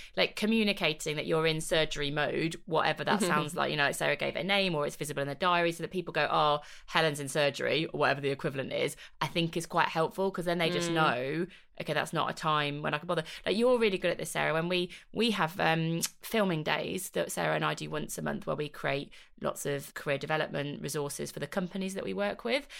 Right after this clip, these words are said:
Speaker 1: And on those days, we have to be really, really present. Like, Sarah has seen me in particular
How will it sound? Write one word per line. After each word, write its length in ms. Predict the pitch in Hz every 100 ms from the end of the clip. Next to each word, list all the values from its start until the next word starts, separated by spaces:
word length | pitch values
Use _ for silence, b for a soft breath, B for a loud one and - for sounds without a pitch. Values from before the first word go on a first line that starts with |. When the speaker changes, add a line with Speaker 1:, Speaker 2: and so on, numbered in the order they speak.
| B
Speaker 1:
And 200 | - 175 175
on 220 | 196 202
those 260 | 196 180 170
days, 640 | 185 160 143 - 190 190 b b -
we 200 | 180 175
have 160 | 165
to 80 | -
be 140 | 175 185
really, 500 | 165 170 165 170 175
really 360 | 160 156 147
present. 380 | - 240 185 139
Like, 180 | 147 -
Sarah 460 | - 175 175 165
has 220 | 160 160 -
seen 580 | - 165 151 147 160 165 B -
me 280 | 208 196 185
in 100 | 175
particular 800 | 165 - - - 170 - 160